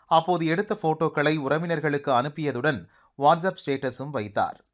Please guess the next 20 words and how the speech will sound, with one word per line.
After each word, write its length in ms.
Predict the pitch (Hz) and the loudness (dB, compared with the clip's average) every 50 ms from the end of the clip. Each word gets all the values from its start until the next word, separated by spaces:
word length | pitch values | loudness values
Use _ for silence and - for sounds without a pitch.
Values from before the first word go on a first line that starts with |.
| _ _ _ _ _ _ _ _ - - | _ _ _ _ _ _ _ _ -6 0
சந்தேகமடைந்த 840 | 156 156 151 170 170 170 170 151 143 135 139 139 131 143 151 156 - | 0 2 2 2 0 0 0 -2 0 0 0 0 2 2 2 2 2
அவரது 480 | 123 131 123 139 135 127 127 120 120 127 | 2 0 0 0 0 -2 -4 -2 0 0
உறவினர்களும் 560 | 139 147 147 143 135 123 131 127 135 151 151 - | 0 0 -2 -4 -4 -4 -4 -4 -6 -6 -8 -6
நண்பர்களும் 680 | 120 120 131 135 151 147 120 139 147 143 107 90 82 _ _ _ _ _ - 151 | -6 -4 -4 -4 -4 -4 -2 0 -2 -2 -2 -4 -14 _ _ _ _ _ -2 2
மக்குவா 380 | 156 160 156 - 202 202 190 165 | 2 2 2 0 -2 -2 -2 -4
போலீசில் 560 | - 151 151 143 139 131 - - 139 127 120 | -4 -4 -4 -2 -4 -4 -4 -8 -8 -8 -6
புகார் 400 | 131 135 123 143 143 135 117 98 | -6 -2 0 2 2 2 0 -4
அளித்தனர். 480 | 104 101 - 120 123 120 113 - _ _ _ _ _ _ _ _ _ _ _ - | -8 -6 -4 -2 -2 -2 -6 -6 _ _ _ _ _ _ _ _ _ _ _ 0
அதன் 260 | 165 165 170 170 156 | 2 2 2 2 0
பேரில் 300 | 165 165 180 208 208 190 | 0 -2 -2 -2 -4 -4
நடத்திய 380 | 165 156 160 147 - 160 151 131 | -4 -6 -6 -4 -4 -4 -2 -2
விசாரணையில்தான் 880 | 131 123 - 156 147 151 147 143 139 131 131 127 113 131 135 147 160 - | -4 -2 0 2 2 4 2 2 -2 -4 -6 -2 0 2 2 2 0 -2
உண்மைகள் 600 | - 135 139 165 190 180 135 143 139 143 143 113 | -8 -8 -6 -6 -6 -4 -2 -2 -2 -2 -2 -2
வெளிவந்துள்ளன. 840 | 120 127 156 156 135 113 110 110 107 110 117 120 123 117 104 - _ _ _ _ _ _ _ _ _ | -4 -4 -4 -6 -8 -8 -8 -8 -6 -4 -4 -2 -2 -4 -4 -8 _ _ _ _ _ _ _ _ _
தொடர்ந்து 420 | - 147 139 147 147 147 156 160 151 - | -4 -2 0 0 0 0 -2 -4 -4 -4
சூரியபிரகாஷை 760 | 143 147 147 143 139 143 131 127 139 131 131 123 - 135 123 | -4 -2 -2 -4 -4 -4 -4 -2 0 -2 -2 -2 -2 -6 -4
கைது 280 | - 127 120 127 143 131 | -4 -4 -4 -4 -6 -6
செய்த 260 | - 135 127 127 117 | -6 -6 -4 -6 -6
போலீசார் 640 | - 117 117 117 117 110 - 123 127 139 156 - - | -6 -8 -8 -8 -8 -6 -2 0 2 2 2 0 -2
அவரிடமிருந்து 880 | 123 120 123 123 123 135 160 151 127 120 123 117 143 156 196 214 - | -6 -4 -4 -4 -4 -4 -6 -6 -6 -8 -4 -2 0 0 0 -2 -6